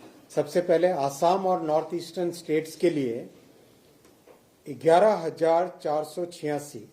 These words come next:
इलेवन थाउजेंड फ़ोर हंड्रेड एटी सिक्स करोड़ रुपीज का बजट एलोकेट हुआ है। इलेवन थाउजेंड फ़ोर हंड्रेड एटी सिक्स करोड़। टोटल आसाम और नॉर्थ ईस्ट में, नॉर्थ ईस्टर्न स्टेट्स में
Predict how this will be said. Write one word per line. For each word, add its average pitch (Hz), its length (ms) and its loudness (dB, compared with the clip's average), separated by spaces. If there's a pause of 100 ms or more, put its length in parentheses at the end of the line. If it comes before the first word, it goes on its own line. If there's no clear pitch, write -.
इलेवन 175 400 -2
थाउजेंड 156 360 -2
फ़ोर 165 320 0
हंड्रेड 147 260 -2
एटी 135 220 -4
सिक्स 170 300 -8
करोड़ 147 320 0
रुपीज 139 340 -8
का - 360 -6 (380)
बजट 143 300 2
एलोकेट 135 420 0
हुआ 127 220 2
है। 123 220 -2 (720)
इलेवन 165 380 4
थाउजेंड 156 400 2
फ़ोर 160 260 2
हंड्रेड 156 280 -2
एटी 147 240 -4
सिक्स 180 280 -8
करोड़। - 400 -10 (1040)
टोटल 190 360 2
आसाम 180 500 -2
और 175 160 -2
नॉर्थ 147 300 -4
ईस्ट 170 280 -10
में, 139 380 -2 (160)
नॉर्थ 143 340 -4
ईस्टर्न 165 280 -4
स्टेट्स 160 500 -2
में 139 360 -2